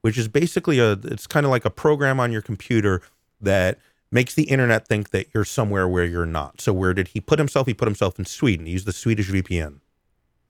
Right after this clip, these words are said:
because he was getting messages from Swedish people saying, "I can't get these articles. Anytime I click on these, these articles that are on your blog, I get a, I get an error page, and it, the, the article doesn't exist."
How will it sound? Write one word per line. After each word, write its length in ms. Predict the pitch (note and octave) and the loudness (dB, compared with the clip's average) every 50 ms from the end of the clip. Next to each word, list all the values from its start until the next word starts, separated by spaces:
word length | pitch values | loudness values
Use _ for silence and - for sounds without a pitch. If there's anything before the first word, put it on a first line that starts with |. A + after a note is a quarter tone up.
| _ _ _ | _ _ _
because 220 | - A2 B2 A2+ | 4 6 6 6
he 60 | A#2+ | 6
was 100 | B2 A2+ | 4 4
getting 240 | G#2 C3 A#2+ B2 A#2+ | 4 2 2 2 2
messages 400 | C#3 F3+ - - C3+ G#2 A2 - | 0 0 0 0 -2 -2 -2 -2
from 120 | - G#2+ F#2+ | -2 -4 -4
Swedish 280 | - B2 G#2+ G#2 - | -2 -2 -2 -2 -2
people 240 | - G#3 G#3+ - - | -2 -2 0 0 0
saying, 240 | - B2 G2+ F#2 - - _ _ _ _ _ _ _ | 0 0 -2 -2 -4 -8 _ _ _ _ _ _ _
"I 100 | B2 C#3 | 2 2
can't 320 | C3+ - - E3 D3 - | 2 2 0 -2 -2 0
get 200 | - D3 C#3 - | 0 0 0 2
these 160 | D3 C3+ A2+ | 0 2 4
articles. 480 | C#3 D#3 E3 A#2 - - F2 D#2+ - - - | 4 4 4 0 -2 -8 -16 -16 -14 -8 -6
Anytime 400 | A#2 C3 C#3 - D3+ C#3+ C#3+ C#3+ | -4 -4 -4 -2 -2 -2 0 0
I 80 | C3 | -4
click 300 | B2 - - - - - C#3+ | -4 -4 -4 -4 -2 0 0
on 160 | B2+ B2 A#2 | 0 0 0
these, 280 | A#2+ A#2+ A2 G2+ - - | 0 -2 -2 -4 -6 -6
these 200 | - A#2 G#2 - - | -4 -4 -4 0 0
articles 420 | D3+ E3 D#3 C#3+ A#2+ G#2 G2+ F#2 | 2 2 2 0 0 0 0 0
that 120 | G2+ G2+ G2+ | -2 -2 -2
are 120 | G#2 G#2 | -2 -2
on 100 | G#2+ G#2+ | -2 -2
your 120 | G#2 G#2+ | -4 -6
blog, 480 | G#2+ B2 D3+ F#3 D#3+ A2 F2+ F#2 G2+ G2+ - _ _ _ _ - _ - | -4 0 2 2 2 2 0 -2 -4 -8 -14 _ _ _ _ -20 _ -2
I 140 | A#2+ B2 | -2 0
get 180 | A#2 A#2+ A#2 A2+ | 2 2 2 2
a, 180 | A2+ A2 A2 G#2+ | 2 0 0 -2
I 100 | - A2 | -2 0
get 120 | G#2+ C3 B2 | 2 2 2
an 80 | B2+ B2+ | 2 2
error 220 | C3+ D3 B2 A#2 | 2 2 0 -2
page, 340 | - G#2+ F#2 E2 D#2+ - - | -4 -8 -10 -12 -14 -14 -12
and 100 | - F#2+ | -8 -8
it, 100 | F#2+ F#2 | -6 -4
the, 120 | - G#2+ | -4 -4
the 320 | G2+ - - - G#2+ A2+ - | -4 -4 -6 -6 -6 -6 -2
article 320 | - A2 A#2+ B2 - B2 | 0 2 2 2 0 0
doesn't 220 | A2 A#2 G2+ A2 G#2 | -2 -2 -2 -2 -4
exist." 480 | F#2+ - C3+ - - - - - _ | 0 0 0 0 0 -6 -14 -18 _